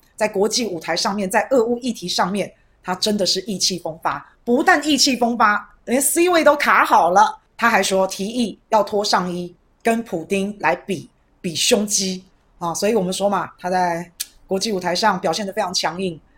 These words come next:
然后想要跟普丁来比谁是硬汉，然后说话说得也很强硬哦。结果没有想到，强生呢回到英国，马上被赶下台。他这个被赶下台要从七月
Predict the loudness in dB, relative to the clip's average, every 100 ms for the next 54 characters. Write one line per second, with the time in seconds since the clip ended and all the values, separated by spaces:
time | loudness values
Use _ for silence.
0 | _ _ -4 -2 0 2 2 2 0 0
1 | 0 -2 -4 -4 0 0 2 0 0 0
2 | 0 2 -2 0 0 2 2 0 -4 _
3 | _ -8 -4 -2 2 2 4 2 2 0
4 | 2 2 0 -2 -4 -4 -6 -8 -8 -10
5 | -14 _ _ -6 -2 2 4 4 4 4
6 | 2 2 -4 _ -6 0 2 2 2 0
7 | 0 2 2 2 2 2 4 4 4 2
8 | 2 0 0 -6 -6 _ _ _ _ _
9 | -14 -12 -12 0 2 4 4 4 2 4
10 | 2 4 2 2 0 0 0